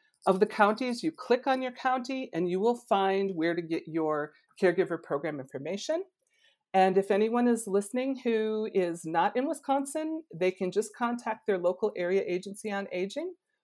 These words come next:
or their local area aging and disability resource center, and they would be able to refer them on to a caregiver program.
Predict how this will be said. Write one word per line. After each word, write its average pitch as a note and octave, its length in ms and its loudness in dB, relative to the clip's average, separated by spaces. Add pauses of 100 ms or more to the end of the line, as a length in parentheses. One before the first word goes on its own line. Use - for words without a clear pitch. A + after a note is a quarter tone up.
(120)
or F#3 120 4
their F#3 140 6
local G3 400 2
area G3+ 580 4 (280)
aging G#3 380 0
and F#3 100 -2
disability F#3+ 640 -4
resource F3 500 -6
center, - 340 -6 (340)
and E3 140 0
they F3 140 8
would F#3 180 6
be E3 140 2
able D#3+ 160 0
to - 160 -8
refer D#3+ 260 -2
them C#3+ 180 -2
on G#2 160 -4
to - 120 -12
a - 40 -10
caregiver B2+ 460 -8
program. - 480 -14